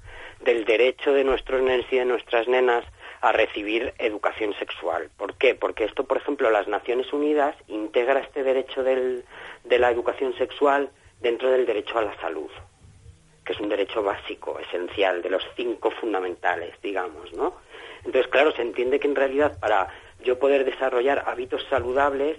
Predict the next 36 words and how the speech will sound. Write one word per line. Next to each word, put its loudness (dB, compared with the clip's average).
lo 2
primero -2
que -6
tengo 0
que 0
tener 0
es -4
acceso 2
a 4
la 4
información 0
que 2
me 0
sensibiliza -2
acerca 0
de, -2
¿no? -4
Por 4
ejemplo, 0
en 4
los 0
primeros 0
años 2
de 4
vida, 2
uno 4
de 6
los, 4
de 6
los 4
troncales 4
de 4
cualquier 2
escuela 0
infantil 2
es 4